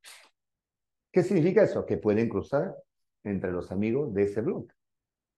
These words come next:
Han formado como si fuese un país. ¡Ah, su madre! ¡Qué loco! ¿Ah? Y luego pasamos acá, la Unión Económica y Monetaria. En esa etapa ya están juntos todos y sacan una sola moneda.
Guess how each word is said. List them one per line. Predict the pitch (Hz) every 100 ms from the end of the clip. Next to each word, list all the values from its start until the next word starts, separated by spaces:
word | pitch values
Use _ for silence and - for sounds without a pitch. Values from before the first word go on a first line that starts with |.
| _ _ _ _ _ _ _ _ -
Han | 120
formado | 104 110 127 127
como | 104 87
si | -
fuese | 101 107
un | 113
país. | 95 107 175 185 - -
¡Ah, | 95 123
su | - _ _ 82 82
madre! | 156 180 87 76
¡Qué | 113
loco! | 127 - -
¿Ah? | - _ _ _ _ _ _ _ _ _ _
Y | 120
luego | 156 208
pasamos | 185 185 185 175 156
acá, | 143 135 90 - - _ _ _ _
la | 117
Unión | 120 160 190 190 -
Económica | 117 143 160 147
y |
Monetaria. | 123 117 107 113 104 90 -
En | 131
esa | 208 208
etapa | 196 190 185 202 -
ya | 127 135
están | 151 127
juntos | 151 131 120 -
todos | 190 202 196 -
y | 113
sacan | - 139 127 117
una | 120 113
sola | - 101 92
moneda. | 90 85 78 78